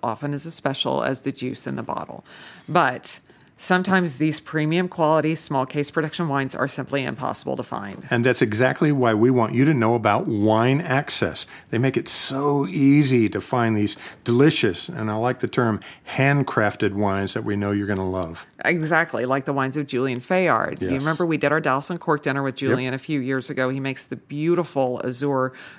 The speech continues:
Speaker 1: Rosé
Speaker 2: That's
Speaker 1: that
Speaker 2: a great
Speaker 1: sends
Speaker 2: wine.
Speaker 1: us over the moon. His Covert Cab,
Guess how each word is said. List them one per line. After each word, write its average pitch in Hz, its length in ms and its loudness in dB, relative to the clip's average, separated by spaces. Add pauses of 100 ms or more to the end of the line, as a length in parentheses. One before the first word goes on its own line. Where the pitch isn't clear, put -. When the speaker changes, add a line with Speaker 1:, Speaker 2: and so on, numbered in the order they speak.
Speaker 1:
Rosé 135 540 2
Speaker 2:
That's 131 160 0
Speaker 1:
that - 60 2
Speaker 2:
a - 0 -
great - 340 -2
Speaker 1:
sends 156 280 0
Speaker 2:
wine. 147 60 4
Speaker 1:
us - 120 -2
over 151 260 0
the 143 100 2
moon. 139 380 0
His 139 220 -4
Covert 147 520 0
Cab, 139 520 2